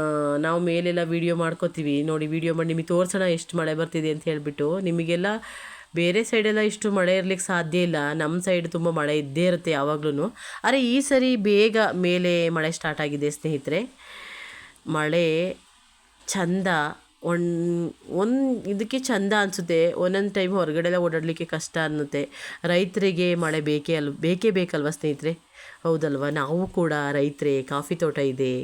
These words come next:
ಗದ್ದೆ ಬೆಳಿ-, ಗದ್ದೆ ಮಾಡ್ತೀವಿ, ಶುಂಠಿ ಹಾಕಿದೀವಿ. ಹೀಗೆಲ್ಲ ಇರ್ಬೇಕಾದ್ರೆ ಮಳೆ ಅವಶ್ಯಕತೆ ಇದ್ದೇ ಇದ್ದೇ ಇರುತ್ತೆ. ರೈತರಿಗೆ ಮಳೆ ಬಂದ್ರೇನೆ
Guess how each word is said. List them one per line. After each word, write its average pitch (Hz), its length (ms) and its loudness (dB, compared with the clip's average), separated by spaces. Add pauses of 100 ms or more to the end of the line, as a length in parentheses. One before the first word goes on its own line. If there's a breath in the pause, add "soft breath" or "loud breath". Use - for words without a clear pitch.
(140)
ಗದ್ದೆ 139 360 0
ಬೆಳಿ-, 156 320 -2 (120)
ಗದ್ದೆ 139 260 0
ಮಾಡ್ತೀವಿ, 165 440 0 (120)
ಶುಂಠಿ 160 360 -2
ಹಾಕಿದೀವಿ. 139 640 -2 (680 loud breath)
ಹೀಗೆಲ್ಲ 165 380 2 (800)
ಇರ್ಬೇಕಾದ್ರೆ 160 640 0 (320)
ಮಳೆ 143 180 0
ಅವಶ್ಯಕತೆ 139 540 -2
ಇದ್ದೇ 131 300 0
ಇದ್ದೇ 131 260 0
ಇರುತ್ತೆ. 127 240 -2 (480 loud breath)
ರೈತರಿಗೆ 165 600 0
ಮಳೆ 151 280 0
ಬಂದ್ರೇನೆ 165 640 2